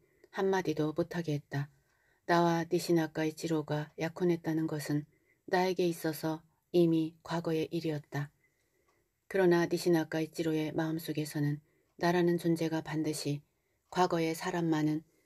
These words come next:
아니었던 것 같다. 나도 굳이 그 이상 마에카와 다다시에 관한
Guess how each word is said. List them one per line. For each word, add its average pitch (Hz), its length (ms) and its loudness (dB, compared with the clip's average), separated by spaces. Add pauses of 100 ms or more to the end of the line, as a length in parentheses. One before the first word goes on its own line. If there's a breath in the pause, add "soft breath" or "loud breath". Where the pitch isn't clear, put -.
(160)
아니었던 165 560 2
것 147 140 -6
같다. 143 420 -6 (580)
나도 175 340 0
굳이 165 400 -2
그 - 120 -6
이상 160 420 -2 (840)
마에카와 175 680 2
다다시에 170 560 0
관한 156 420 2